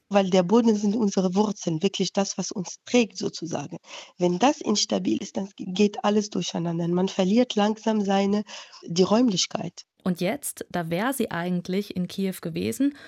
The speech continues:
Speaker 2: und wollte eine neue Kunstinstallation dort ausstellen. Und da sollte das auf eine ganz neue Ebene gehoben werden. Sie hatte nämlich geplant,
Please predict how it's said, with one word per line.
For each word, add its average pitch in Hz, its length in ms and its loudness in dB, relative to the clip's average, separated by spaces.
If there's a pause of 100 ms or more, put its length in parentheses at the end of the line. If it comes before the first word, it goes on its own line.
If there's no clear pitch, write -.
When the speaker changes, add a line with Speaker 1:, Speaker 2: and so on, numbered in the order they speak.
(180)
Speaker 2:
und 180 180 -6
wollte 185 400 -2 (280)
eine 180 200 0
neue 185 520 2
Kunstinstallation 165 1120 -4
dort 175 180 -4
ausstellen. 196 720 -2 (360)
Und 185 260 -4 (160)
da 196 180 -4
sollte 196 240 -2
das 190 140 -8
auf 185 140 -6
eine 185 80 -2
ganz 185 260 -2
neue 185 300 -2
Ebene 202 420 2
gehoben 165 460 -4
werden. 165 420 0 (320)
Sie 180 140 -4
hatte 214 160 -2
nämlich 226 240 2
geplant, 202 560 -2